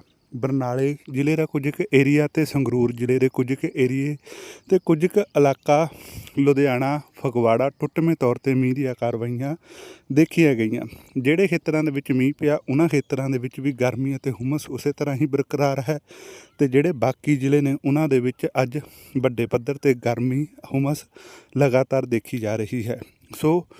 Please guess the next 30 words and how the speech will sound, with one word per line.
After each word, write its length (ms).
ਸ਼ਾਮ 320
ਨੂੰ 160
ਕਹਿ 180
ਲਈਏ 220
ਜਾਂ 180
ਰਾਤ 240
ਵੇਲੇ 240
ਵੀ 120
ਮੌਸਮ 360
ਇਸੇ 240
ਤਰ੍ਹਾਂ 240
ਦਾ 120
ਹੀ 100
ਰਹਿਣ 220
ਦੀ 100
ਸੰਭਾਵਨਾ 540
ਹੈ। 160
ਇਸ 220
ਵਿੱਚ 200
ਕੁਝ 240
ਖਾਸ 300
ਬਦਲਾਵ 420
ਹੁੰਦਾ 280
ਹੋਇਆ 240
ਦਿਖਾਈ 440
ਨਹੀਂ 280
ਦੇ 180
ਰਿਹਾ। 320
ਮੌਸਮ 380
ਮੁੱਖ 200